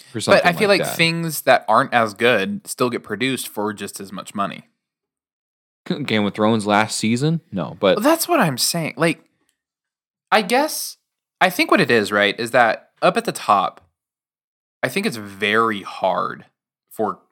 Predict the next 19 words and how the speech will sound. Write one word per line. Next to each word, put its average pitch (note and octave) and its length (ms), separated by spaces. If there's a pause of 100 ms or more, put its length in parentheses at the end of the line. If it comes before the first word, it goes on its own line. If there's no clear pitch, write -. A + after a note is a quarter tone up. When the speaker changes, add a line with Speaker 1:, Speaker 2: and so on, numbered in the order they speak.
(120)
Speaker 2:
somebody G#2+ 360
who G#2 100
has, G2+ 220
like, F#2+ 320
unique F#2+ 320
and F#2 100
creative F#2+ 320
ideas F#2+ 280
to - 120
actually G#2 280
get - 160
through G2+ 200
because G2 540 (340)
it A#2+ 100
is B2 200
such A#2+ 200
a G#2 40
risk, - 680 (220)
right? F#2+ 300